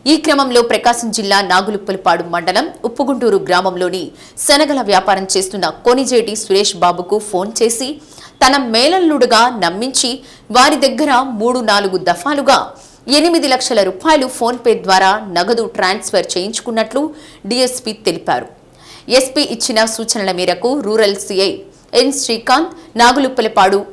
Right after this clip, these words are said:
ఎస్ఐ బి శ్రీకాంత్ దర్యాప్తు చేసి ఇరువురు ముద్దాయిలను అరెస్ట్ చేసి వారి వద్ద నుండి ఎనిమిది లక్షల రూపాయల నగదు స్వాధీనం చేసుకున్నట్లు తెలిపారు.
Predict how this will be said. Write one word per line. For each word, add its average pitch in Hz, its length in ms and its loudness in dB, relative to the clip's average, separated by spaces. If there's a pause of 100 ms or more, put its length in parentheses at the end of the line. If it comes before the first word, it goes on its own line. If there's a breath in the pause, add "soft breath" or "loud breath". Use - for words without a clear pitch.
ఎస్ఐ 208 420 0
బి 196 320 -6
శ్రీకాంత్ 214 680 -2
దర్యాప్తు 196 560 0
చేసి 180 360 -4 (440 loud breath)
ఇరువురు 359 360 4
ముద్దాయిలను 190 680 2 (100)
అరెస్ట్ 190 360 -4
చేసి 269 380 -2 (240 loud breath)
వారి 254 240 6
వద్ద 277 220 0
నుండి 214 400 -2
ఎనిమిది 208 300 0
లక్షల 190 340 -2
రూపాయల 175 340 -2
నగదు 190 460 -2
స్వాధీనం 214 560 0 (100)
చేసుకున్నట్లు 185 540 -4
తెలిపారు. 165 560 -2